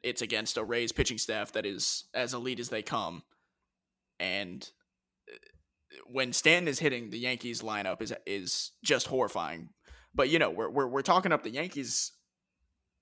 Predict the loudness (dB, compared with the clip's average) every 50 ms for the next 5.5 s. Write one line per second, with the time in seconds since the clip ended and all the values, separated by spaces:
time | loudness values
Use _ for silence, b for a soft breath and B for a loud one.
0 | _ -2 0 2 2 4 4 4 4 2 0 -2 -4 -2 0 2 2 2 2 2
1 | -2 -6 -8 -8 -6 -4 -4 -4 -4 -2 2 4 4 4 4 4 2 0 0 0
2 | 0 0 0 0 0 -2 -2 -2 -2 0 2 2 2 0 -2 -4 -4 -2 0 0
3 | 0 0 0 -4 -8 -12 b b b b b b b b b b b b b _
4 | -2 0 2 2 2 0 -2 -4 -6 -10 -12 -16 _ _ _ 0 0 2 2 4
5 | 4 4 6 6 6 8 8 8 6 6